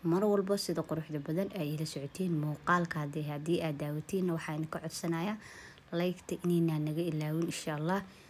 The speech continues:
Muuqaalka inoo like gareeya. Bismillaah, nafaqadii fududeyd ayaan hadda hagaajinaynaa walaalahayga oo caruurta timaha loo marinayay. Marka hore waxaan soo qaatay digsi, ayaan soo qaatay. Sidoo kale marka koowaad waxaad u baahan tahay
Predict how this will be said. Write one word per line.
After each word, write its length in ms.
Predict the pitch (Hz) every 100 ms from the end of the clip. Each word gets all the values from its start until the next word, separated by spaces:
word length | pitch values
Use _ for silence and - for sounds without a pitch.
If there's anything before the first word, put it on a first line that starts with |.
| - -
Muuqaalka 520 | 160 - 175 165 147
inoo 220 | 151 151
like 300 | 151 143 -
gareeya. 400 | 156 165 170 175 - - - _ - - - -
Bismillaah, 640 | - - 156 151 190 220 175
nafaqadii 520 | 156 - - 156 151
fududeyd 540 | - - 151 160 196 -
ayaan 380 | 156 160 202 170
hadda 240 | 147 151
hagaajinaynaa 760 | 143 143 - - 185 190 185
walaalahayga 440 | 185 180 180 185 180
oo 80 | 147
caruurta 400 | 156 175 - 185 -
timaha 360 | 156 170 175 175
loo 260 | 151 147 147
marinayay. 600 | 139 143 139 139 165 240 - - - -
Marka 220 | 190 -
hore 100 | 185
waxaan 160 | 160 156
soo 120 | 165 160
qaatay 300 | 151 - 139 139
digsi, 360 | 170 - - 175
ayaan 280 | 156 139
soo 200 | 139 139 135
qaatay. 380 | - 131 - 240 269 - -
Sidoo 360 | - - 233 220
kale 200 | 214 175
marka 280 | 165 170 -
koowaad 260 | - 160 156
waxaad 240 | - -
u 40 | 147
baahan 360 | 143 143 143
tahay 180 | 143 -